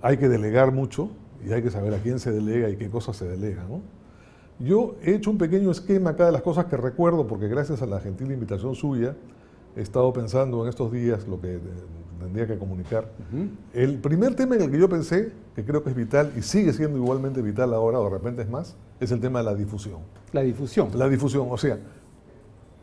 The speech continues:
Speaker 1: el acontecimiento de la llegada de un papa era una cosa tan nueva para el pueblo, no había sucedido nunca antes,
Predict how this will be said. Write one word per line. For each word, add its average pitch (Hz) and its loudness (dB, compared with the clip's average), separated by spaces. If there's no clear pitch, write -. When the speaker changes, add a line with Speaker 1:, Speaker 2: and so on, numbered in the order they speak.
Speaker 1:
el 127 4
acontecimiento 139 4
de 185 8
la 151 8
llegada 147 6
de 165 4
un 156 0
papa 143 4
era 131 0
una 143 0
cosa 147 0
tan 151 2
nueva 160 2
para 110 -2
el 101 -4
pueblo, 127 -6
no 120 2
había 135 8
sucedido 120 2
nunca 131 -2
antes, 123 -4